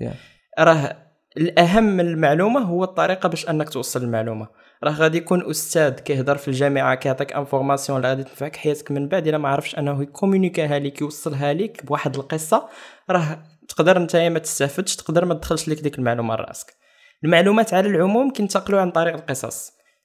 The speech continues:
Speaker 2: اللي يمكن تخلق وسط منا مجموعة ديال الأحاسيس. كنحسوا بالحزن، قصص ديال التعذيب مثلا ديال الحرب العالمية الثانية، كنحسوا بالفخر فاش
Speaker 1: يعني كاين واحد الارت.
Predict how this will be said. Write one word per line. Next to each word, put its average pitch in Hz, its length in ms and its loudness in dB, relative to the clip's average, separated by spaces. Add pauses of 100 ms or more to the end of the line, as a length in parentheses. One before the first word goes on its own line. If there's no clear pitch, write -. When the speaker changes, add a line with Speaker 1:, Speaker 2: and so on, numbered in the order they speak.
(100)
Speaker 2:
اللي 156 120 2
يمكن 180 300 4
تخلق 175 340 -4
وسط 160 180 -6
منا 165 260 2
مجموعة 160 440 4
ديال 135 180 -2
الأحاسيس. - 680 -6 (320)
كنحسوا - 340 -2
بالحزن، 127 840 0
قصص 147 200 0
ديال 131 180 -2
التعذيب 127 380 2
مثلا 123 380 0
ديال 120 120 -2
الحرب 120 220 -6
العالمية 120 340 0
الثانية، 151 600 2
كنحسوا - 380 -4
بالفخر 131 400 0
فاش 139 240 0
Speaker 1:
يعني 135 160 0
كاين 165 180 2
واحد 147 240 4
الارت. 151 600 2